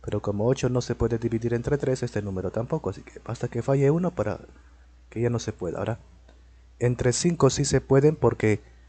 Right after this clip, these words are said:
para que ter-, para que se pueda dividir entre cinco deben terminar en cero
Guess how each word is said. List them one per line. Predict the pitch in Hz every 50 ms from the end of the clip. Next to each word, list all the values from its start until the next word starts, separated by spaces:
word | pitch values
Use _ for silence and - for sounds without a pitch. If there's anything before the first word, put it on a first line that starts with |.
| - - - - - - - - -
para | - 107 104 101 107
que | - - 107
ter-, | - 113 110 -
para | - - 117 107 107 107
que | - 107
se | - 117 113
pueda | - - 127 135 131
dividir | - 127 120 117 113 - 123 123
entre | 123 127 - - 131 131
cinco | - - 147 151 151 151 - 175
deben | 156 143 135 131 139 139
terminar | - 135 123 120 117 120 123 120
en | 117 110 113
cero | - - 135 139 143 143 156 165 143 -